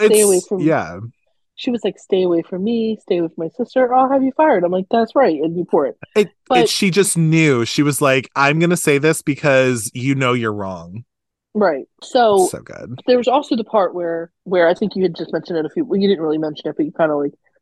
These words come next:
Speaker 2: Right.
Speaker 1: skirted around it, where, you know, he was trying to mess around with the sister, and she's like,
Speaker 2: Yes.
Speaker 1: "Get off me," like,
Speaker 2: Which is in the
Speaker 1: "I'm
Speaker 2: beginning
Speaker 1: out."
Speaker 2: of the movie, like, closer to the beginning.
Speaker 1: Yeah. And it's like, that just shows you right there how much of a jerk he is.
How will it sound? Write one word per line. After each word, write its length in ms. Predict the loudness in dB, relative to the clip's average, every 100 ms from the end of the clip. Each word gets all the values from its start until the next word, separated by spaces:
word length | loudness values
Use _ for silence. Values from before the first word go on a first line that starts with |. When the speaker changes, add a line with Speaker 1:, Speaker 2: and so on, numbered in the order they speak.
| -4
Speaker 2:
Right. 260 | -4 -4 -14 -20
Speaker 1:
skirted 420 | -20 0 2 4
around 320 | 2 2 2 2
it, 160 | 0
where, 340 | 2 2 2 -2
you 160 | -6
know, 340 | -6 -6 -8 -10
he 100 | -8
was 140 | -8 -8
trying 240 | -4 -2
to 60 | -2
mess 260 | -6 -6 -8
around 400 | -4 -2 -4 -4
with 220 | -8 -10 _
the 140 | -8
sister, 460 | -4 -8 -2 0 0
and 220 | -2 -8
she's 280 | -8 -8 -6
like, 160 | -2 0
Speaker 2:
Yes. 520 | 0 -2 -6 -8 -12 _ _ _ _
Speaker 1:
"Get 100 | 2
off 180 | 2 0
me," 220 | -10 -10
like, 260 | -8 -6 -8 -10 0
Speaker 2:
Which 140 | 2
is 80 | 4
in 100 | 4
the 60 | 4
Speaker 1:
"I'm 60 |
Speaker 2:
beginning 220 | 4 4
Speaker 1:
out." 40 | 2
Speaker 2:
of 60 |
the 60 | 2
movie, 400 | 2 2 2 2
like, 180 | 2 0
closer 360 | 0 0 -2
to 80 | -4
the 120 | -4
beginning. 540 | -4 -6 -8 -10 -12 -12 _ _ _ -2
Speaker 1:
Yeah. 300 | 0 0 -4 _ _ _ -4
And 120 | -4
it's 100 | 2
like, 140 | 0 2
that 100 | -2
just 140 | -2
shows 120 | -2 -2
you 60 | -2
right 120 | 0
there 160 | -2
how 120 | -2 -4
much 220 | -6 -8
of 60 | -12
a 40 | -2
jerk 180 | 0 0
he 80 | -4
is. 360 | -6 -6 -8